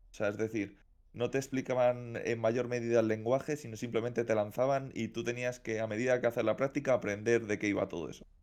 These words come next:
Y era un poco el problema.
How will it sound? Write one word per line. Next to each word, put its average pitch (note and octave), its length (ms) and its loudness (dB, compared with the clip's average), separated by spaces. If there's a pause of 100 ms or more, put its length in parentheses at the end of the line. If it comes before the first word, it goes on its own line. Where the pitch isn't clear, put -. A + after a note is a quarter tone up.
(1400)
Y G#2+ 80 -6
era G#2 80 0
un G#2+ 120 -4
poco A2 300 4
el G2+ 180 2
problema. F#2+ 380 -2